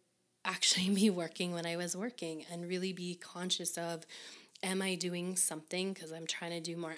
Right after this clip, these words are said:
action? Um, and you might have thought, like, "Well, shouldn't she have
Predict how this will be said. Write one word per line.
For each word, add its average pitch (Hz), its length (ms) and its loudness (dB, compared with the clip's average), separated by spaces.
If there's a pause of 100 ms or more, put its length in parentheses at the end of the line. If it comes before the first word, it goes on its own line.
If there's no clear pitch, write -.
(100)
action? 294 480 0 (520)
Um, 170 400 -2 (100)
and 233 120 8
you 285 100 10
might 330 100 10
have 262 140 6
thought, 160 320 -2
like, 170 300 -2 (260)
"Well, 175 100 -6
shouldn't 302 280 2
she 285 160 4
have 165 180 0